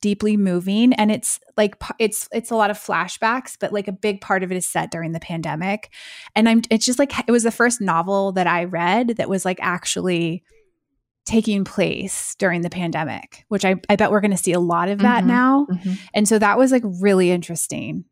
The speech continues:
Speaker 1: It was,
Speaker 2: Because
Speaker 1: like, a
Speaker 2: you
Speaker 1: little
Speaker 2: lived through it. It's, like, this
Speaker 1: Yeah, because we,
Speaker 2: historical
Speaker 1: yeah,
Speaker 2: thing that
Speaker 1: because we lived through it. And
Speaker 2: Mm-hmm.
Speaker 1: just, like, to read this, like, work of fiction, but, but it was, like, by the time you get to the,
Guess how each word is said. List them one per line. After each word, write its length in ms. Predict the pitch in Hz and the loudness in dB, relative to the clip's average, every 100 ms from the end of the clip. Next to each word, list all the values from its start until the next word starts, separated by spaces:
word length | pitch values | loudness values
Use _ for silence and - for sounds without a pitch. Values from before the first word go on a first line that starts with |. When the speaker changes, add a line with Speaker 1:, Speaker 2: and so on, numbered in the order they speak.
| _ _ _ _ _ - | _ _ _ _ _ 0
Speaker 1:
It 60 | |
was, 120 | 196 190 | 2 4
Speaker 2:
Because 160 | 190 | 2
Speaker 1:
like, 80 | 196 | 4
a 20 | |
Speaker 2:
you 60 | 185 | 4
Speaker 1:
little 200 | 175 202 | 4 2
Speaker 2:
lived 100 | 202 | 0
through 240 | 175 151 | -2 0
it. 140 | 127 - | -2 -4
It's, 120 | 170 | -4
like, 140 | 175 | -2
this 120 | 185 | 0
Speaker 1:
Yeah, 220 | 180 262 233 | 2 4 4
because 300 | 190 220 226 | 4 4 4
we, 80 | |
Speaker 2:
historical 160 | 226 208 | 4 4
Speaker 1:
yeah, 160 | 247 233 | 4 4
Speaker 2:
thing 40 | |
that 100 | 180 | 2
Speaker 1:
because 160 | 220 208 | 2 2
we 100 | 202 | 2
lived 220 | 208 196 | 2 0
through 320 | - 185 214 | -2 2 4
it. 280 | 143 107 - - - | 4 2 -2 -12 -4
And 80 | 202 | 2
Speaker 2:
Mm-hmm. 80 | 202 | 4
Speaker 1:
just, 220 | 208 - | 4 4
like, 280 | 196 185 - _ _ - | 0 -2 -10 _ _ 0
to 160 | 254 | 2
read 240 | 226 202 196 | 4 4 2
this, 220 | 196 - - | 2 -2 -12
like, 180 | - - | -20 -2
work 200 | 226 226 | 2 2
of 100 | 226 | 2
fiction, 560 | 196 302 320 - 190 185 | 0 0 0 0 -2 0
but, 220 | 185 165 - | -2 -4 -4
but 100 | 214 | -2
it 80 | 196 | 0
was, 160 | 196 190 | 0 0
like, 220 | 196 - | -2 0
by 100 | 208 | 0
the 80 | 202 | 0
time 240 | - 240 | 2 4
you 120 | 220 | 4
get 180 | 185 302 | 2 0
to 120 | - 196 | 0 -2
the, 320 | 170 160 | -2 -2